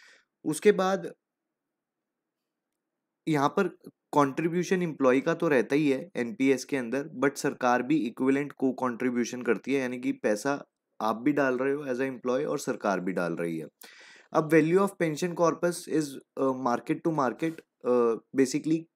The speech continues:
किस मार्केट में आपका वो एनपीएस का पैसा ultimately इन्वेस्ट हो रहा है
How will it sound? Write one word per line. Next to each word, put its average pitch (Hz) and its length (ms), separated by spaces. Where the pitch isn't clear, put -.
किस 170 240
मार्केट 131 380
में 143 140
आपका 135 280
वो 135 120
एनपीएस 127 440
का 139 120
पैसा 127 360
ultimately 120 500
इन्वेस्ट 120 420
हो 120 100
रहा 113 100
है 151 80